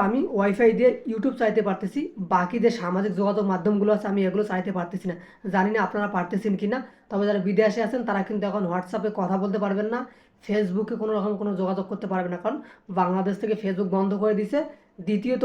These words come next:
হলো মোবাইল ডেটা, মোবাইল ডেটা totally আর কোনো কাজ করতেছে না, মোবাইল ডেটা দিয়ে আপনি কোনো কিছুই করতে পারতেছেন না। তার মানে দাঁড়ালো কি, বারবার আপনি ইন্টারনেট সেবাটাকে বন্ধ করে দিচ্ছেন। যারা ফ্রিল্যান্সিং কাজ করে, যারা আউটসোর্সিংয়ের কাজ করে, তাদের কিন্তু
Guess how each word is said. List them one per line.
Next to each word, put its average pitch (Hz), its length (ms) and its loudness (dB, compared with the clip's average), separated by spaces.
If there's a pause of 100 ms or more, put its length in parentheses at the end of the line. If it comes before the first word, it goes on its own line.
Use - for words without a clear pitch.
হলো 220 160 2 (420)
মোবাইল 214 340 4
ডেটা, 175 240 0 (340)
মোবাইল 208 300 4
ডেটা 226 220 2
totally 220 300 0
আর 202 140 -4
কোনো 233 120 2 (140)
কাজ 202 140 0 (100)
করতেছে 196 320 -4
না, 170 60 -6 (100)
মোবাইল 202 260 2
ডেটা 202 200 0
দিয়ে 214 140 0
আপনি 220 100 -6 (120)
কোনো 220 200 0
কিছুই 220 240 -2
করতে 208 220 -2
পারতেছেন 185 360 -6
না। 170 60 -8 (320)
তার 196 180 0
মানে 226 240 2
দাঁড়ালো 208 320 4
কি, 175 80 -6 (440)
বারবার 214 360 4
আপনি 226 100 -4 (100)
ইন্টারনেট 208 340 0
সেবাটাকে 214 420 0
বন্ধ 196 140 2 (100)
করে 208 160 2
দিচ্ছেন। 208 260 0 (440)
যারা 185 200 0
ফ্রিল্যান্সিং 202 400 0 (120)
কাজ 208 120 0 (100)
করে, 208 180 0 (340)
যারা 185 180 -2
আউটসোর্সিংয়ের 208 500 0
কাজ 202 140 0
করে, 208 180 0
তাদের 190 300 2
কিন্তু 220 200 0